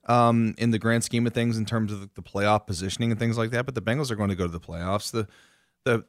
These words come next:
the, the Bills have, <clears throat> have locked up their division, so they're going to the playoffs. I, I don't know.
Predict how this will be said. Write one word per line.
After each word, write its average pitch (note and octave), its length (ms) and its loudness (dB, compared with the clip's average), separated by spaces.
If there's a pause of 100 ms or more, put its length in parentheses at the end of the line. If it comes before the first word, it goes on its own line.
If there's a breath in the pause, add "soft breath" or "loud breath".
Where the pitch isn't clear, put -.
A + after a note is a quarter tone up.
the, B2 140 -2
the B2+ 180 2
Bills C#3 420 6
have, C3 220 2
<clears throat> - 60 -14
have F3+ 400 10
locked C3 260 8
up C#3 120 0
their B2 100 4
division, G#2+ 400 0
so A2+ 120 -2
they're G#2+ 120 2
going A2 240 2
to F2+ 60 -6
the F2+ 80 -6
playoffs. F2+ 520 -2 (560 soft breath)
I, F#3+ 220 8
I - 20 8
don't F#3+ 120 6
know. D3+ 260 6